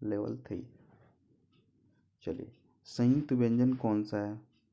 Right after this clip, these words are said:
संयुक्त व्यंजन इसमें क्या होगा? ज्ञ होगा। ठीक है, अब देखिए, इसका एक्सप्लेनेशन देखते हैं। देखिए,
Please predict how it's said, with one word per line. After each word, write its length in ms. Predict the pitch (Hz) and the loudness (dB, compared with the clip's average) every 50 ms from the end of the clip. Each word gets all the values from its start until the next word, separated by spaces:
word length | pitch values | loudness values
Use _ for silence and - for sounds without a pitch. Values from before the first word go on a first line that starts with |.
| _ _ _ _ | _ _ _ _
संयुक्त 460 | _ - - 113 113 123 131 131 - | _ -8 -6 -2 0 0 0 0 0
व्यंजन 340 | 123 120 117 117 117 123 127 | 0 0 2 2 2 4 4
इसमें 280 | 127 127 127 - 131 131 | 4 2 2 -4 -4 -4
क्या 180 | - - 147 | -2 -2 0
होगा? 260 | 139 120 117 123 113 110 | 0 2 0 -2 -4 -6
ज्ञ 260 | 113 113 113 107 107 | -8 -6 -2 0 0
होगा। 440 | 107 113 - - 123 127 127 127 - _ _ _ _ _ - - - _ _ | 0 0 -4 -8 -10 -10 -12 -12 -14 _ _ _ _ _ -20 -20 -20 _ _
ठीक 180 | - - 151 - | -14 -12 -6 -4
है, 200 | 175 165 143 - - - _ _ _ _ _ - _ - | -4 -6 -6 -8 -18 -20 _ _ _ _ _ -20 _ -12
अब 120 | 110 104 | -8 -4
देखिए, 400 | 104 101 104 - 127 123 123 123 123 _ _ _ _ _ _ _ _ _ _ _ _ _ _ _ _ _ _ _ _ _ _ _ _ _ _ _ _ - _ _ _ | -4 -4 -6 -6 -8 -8 -8 -8 -12 _ _ _ _ _ _ _ _ _ _ _ _ _ _ _ _ _ _ _ _ _ _ _ _ _ _ _ _ -20 _ _ _
इसका 220 | - - - 107 101 | -16 -10 -6 -6 -6
एक्सप्लेनेशन 680 | 117 120 - - 117 117 117 117 120 123 - 131 123 123 | -6 -6 -6 -4 -2 -2 -2 -2 -4 -4 -4 -2 -2 -2
देखते 300 | 120 120 120 - - 120 | -2 -4 -6 -8 -6 -6
हैं। 200 | 120 120 117 - - - - _ _ _ _ _ _ _ - - _ _ - 220 - _ - 1077 1077 - - - - _ _ _ _ _ _ _ _ _ _ _ _ _ _ _ _ _ _ _ _ _ _ _ _ _ _ _ - - _ - - | -6 -6 -8 -10 -16 -20 -20 _ _ _ _ _ _ _ -20 -20 _ _ -20 -20 -20 _ -20 -20 -20 -20 -20 -20 -20 _ _ _ _ _ _ _ _ _ _ _ _ _ _ _ _ _ _ _ _ _ _ _ _ _ _ _ -20 -20 _ -16 -8
देखिए, 380 | 131 123 123 127 120 117 120 | -6 -6 -4 -4 -6 -6 -6